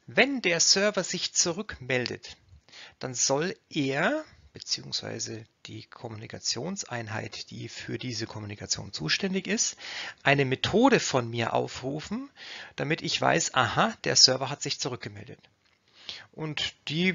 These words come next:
gebe ich jetzt hier beim Fetch, und das ist jetzt syntaktisch erstmal egal, wie das funktioniert, muss ich hier in irgendeiner Form angeben. Das heißt, ich sage jetzt meinem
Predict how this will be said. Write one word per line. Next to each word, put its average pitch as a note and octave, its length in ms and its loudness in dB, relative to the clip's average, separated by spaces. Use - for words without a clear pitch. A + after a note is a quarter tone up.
gebe C#3+ 200 4
ich - 80 2
jetzt - 180 4
hier C3 260 6
beim A2 240 -2
Fetch, - 380 4
und C3 180 -6
das - 160 8
ist C3 100 6
jetzt - 360 6
syntaktisch - 460 -2
erstmal A2+ 300 -8
egal, B2 280 -4
wie B2+ 60 -4
das A2+ 120 -2
funktioniert, C3 640 -4
muss D3 200 4
ich - 80 2
hier C#3+ 180 0
in C3+ 80 -2
irgendeiner C3 460 -4
Form G#2+ 220 -6
angeben. A#2+ 420 -14
Das - 160 0
heißt, D#3 300 4
ich - 120 -4
sage E3 320 4
jetzt G#3 420 -2
meinem A#2+ 600 0